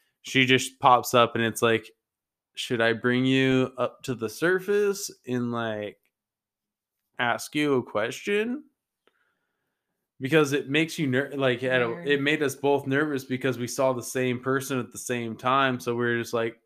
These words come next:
Speaker 1: "Oh shit." We're like, we were just, like, sitting there and, like, we were doing the real meditation thing, like, holding hands, like, really going deep. And I was like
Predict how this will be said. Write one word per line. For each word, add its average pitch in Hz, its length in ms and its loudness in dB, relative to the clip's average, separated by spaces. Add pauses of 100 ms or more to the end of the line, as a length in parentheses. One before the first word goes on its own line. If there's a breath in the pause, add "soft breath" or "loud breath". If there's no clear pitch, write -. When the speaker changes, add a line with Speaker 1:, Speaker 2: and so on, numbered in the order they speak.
Speaker 1:
"Oh 131 340 0
shit." 147 400 0
We're 131 140 2
like, 123 180 2
we 135 140 2
were 131 140 4
just, 127 240 -2
like, 113 180 -2
sitting 127 260 -4
there 117 220 0
and, 113 80 -4
like, 107 260 -6 (800)
we 135 100 0
were 139 80 4
doing 131 240 4
the 113 120 -2
real 113 400 2
meditation 107 680 -4
thing, 104 180 -6
like, 101 160 -8
holding 110 380 -4
hands, 107 500 -4
like, 98 280 -8
really 107 840 -6 (280)
going 107 360 -4
deep. 107 340 -8
And 104 100 -14
I 104 40 -10
was 107 120 -8
like 101 240 -14